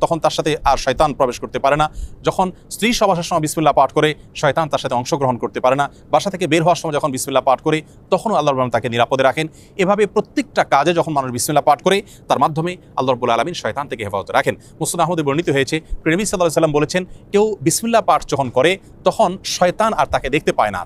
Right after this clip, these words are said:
তার এবং শয়তানের মাঝে আড়াল হয়ে যায় এই বিসমিল্লাহ। এই জন্য প্রতিটি কাজে বিসমিল্লাহ বলার মাধ্যমে শয়তানের শয়তানি থেকে, দুষ্ট জিনের প্রভাব থেকে আমরা নিজেদেরকে মুক্ত রাখার চেষ্টা করতে পারি ইনশাআল্লাহ বিইذنিল্লাহ। চার নম্বর আমলটিও বিশেষ জিকিরের আমল, সেটি হলো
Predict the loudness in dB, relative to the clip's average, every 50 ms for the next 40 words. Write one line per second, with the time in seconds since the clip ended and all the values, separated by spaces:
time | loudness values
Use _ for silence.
0 | -2 0 2 2 2 0 0 0 0 0 0 0 -2 -2 0 0 0 0 0 0
1 | 0 -2 -4 -6 -10 -10 -2 0 2 4 4 4 2 2 2 0 0 0 0 -2
2 | -2 -2 -6 -6 -6 -4 -4 -2 -2 -2 -4 -6 -12 -14 -12 -8 -6 -6 -6 -4
3 | -6 -6 -6 -6 -6 -2 0 0 0 0 -4 -4 -4 -2 0 2 4 4 2 2
4 | 2 -2 -2 -4 -6 -6 -6 -12 -16 -18 -8 -2 0 0 0 2 0 -2 -2 -2
5 | 0 0 0 0 0 -2 -2 -4 -4 -6 -6 -6 -8 -12 -18 -8 -4 -2 -2 -2
6 | -4 -6 -6 -6 -4 -2 -2 -2 -2 -2 -6 -8 -6 -6 -4 -4 -4 -4 -6 -6
7 | -8 -8 -8 -8 -8 -6 -6 -6 -4 -4 -6 -8 -10 -10 -10 -10 -10 -8 -10 -8
8 | -8 -8 -6 -4 -4 -2 -2 -2 -4 -4 -4 -2 0 0 0 -2 -4 -8 -20 -20
9 | -20 -6 0 0 2 2 2 2 4 4 4 4 2 0 0 0 0 0 0 -2
10 | -2 -4 -4 -4 -4 -2 0 2 2 2 0 -2 -4 -2 -2 0 0 0 0